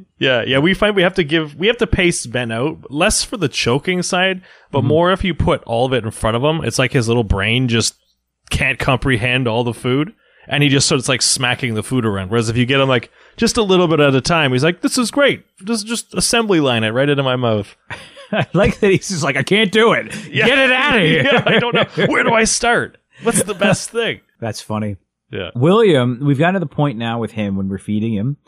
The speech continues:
Speaker 2: that he's, like, enough of a big boy that we've stopped strapping his shoulders into his high chair, which has prov-, has produced an unbelievable side effect that we weren't expecting, which is he tries to feed the cats.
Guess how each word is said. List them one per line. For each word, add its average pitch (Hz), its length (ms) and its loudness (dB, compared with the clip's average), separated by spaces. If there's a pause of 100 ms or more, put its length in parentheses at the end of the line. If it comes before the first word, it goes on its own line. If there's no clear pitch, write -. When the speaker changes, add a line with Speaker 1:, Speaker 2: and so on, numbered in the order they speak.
(360)
Speaker 2:
that 117 280 -2
he's, - 480 -4
like, 127 240 -6
enough 151 300 2
of 139 120 0
a 117 60 0
big 123 260 -2
boy 190 340 0
that 147 100 0
we've 123 160 -2
stopped 127 260 -2
strapping 123 460 -2
his 98 100 -2
shoulders 139 460 -4
into 160 260 0
his 95 140 -4
high 110 180 -6
chair, 208 340 -6 (1000)
which 131 400 0
has 170 240 0
prov-, 127 320 -4 (100)
has 139 220 0
produced 208 480 2 (100)
an 143 200 0
unbelievable 240 1300 -2
side 214 300 0
effect 107 400 -2
that 120 80 -6
we 127 100 -2
weren't 151 300 0
expecting, 117 580 -2 (360)
which 123 240 0
is 131 280 2 (320)
he - 160 -2
tries 165 460 2
to 160 100 -4
feed 147 320 -2
the 117 80 -2
cats. - 560 -8